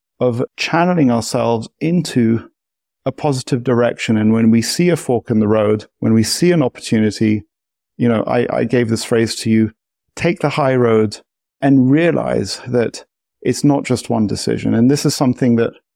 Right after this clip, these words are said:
again, is, comes through in Berkshire's, in, in Warren's decision-making over all sorts of areas.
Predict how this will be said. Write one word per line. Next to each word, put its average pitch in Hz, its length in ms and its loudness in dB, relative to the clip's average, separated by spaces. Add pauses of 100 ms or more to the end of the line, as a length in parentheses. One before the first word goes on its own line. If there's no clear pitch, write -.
(200)
again, 156 360 0
is, 139 180 0
comes 240 340 2
through 190 240 0
in 143 120 4
Berkshire's, 131 640 -2 (500)
in, 156 160 2
in 151 380 2
Warren's 156 380 0
decision-making 123 840 0
over 120 220 0
all 151 280 -2
sorts - 320 -4
of 113 100 -6
areas. 113 460 0